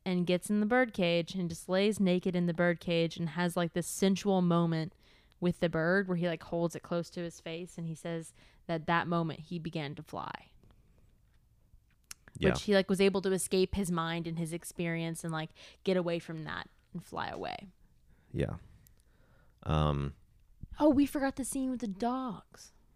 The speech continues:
Speaker 2: Well, I mean, we're just kinda going all over the place. It's fine.
Speaker 1: Yeah.
Speaker 2: Um, so there's a scene where, uh, uh, it's like they, they go help out, like, a dog catcher or something at one point named,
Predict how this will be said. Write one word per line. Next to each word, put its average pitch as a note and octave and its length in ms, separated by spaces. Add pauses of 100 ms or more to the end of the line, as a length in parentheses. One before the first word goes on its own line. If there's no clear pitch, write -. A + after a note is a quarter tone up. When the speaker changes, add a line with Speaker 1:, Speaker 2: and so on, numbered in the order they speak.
(560)
Speaker 2:
Well, F#3+ 140
I G3+ 60
mean, F#3+ 160
we're D#3 140
just B2 160
kinda D#2+ 160
going C#2+ 180
all C2+ 140
over C#2 160
the C2+ 80
place. A#1+ 260
It's - 140
fine. C#2 420
Speaker 1:
Yeah. D2 80 (140)
Speaker 2:
Um, D2 200
so - 160
there's F2 200
a E2 40
scene F#2+ 500 (640)
where, D#2+ 640 (680)
uh, E2+ 280
uh, F2 180 (160)
it's - 220
like D#2 180 (2000)
they, G2+ 140
they F#2+ 200
go G2+ 160
help G2 240
out, E2+ 180
like, D#2 160
a D#2 120
dog D2 340
catcher - 380
or D#2 80
something C#2+ 380
at A#1+ 100
one C#2 180
point C#2 340
named, D2+ 360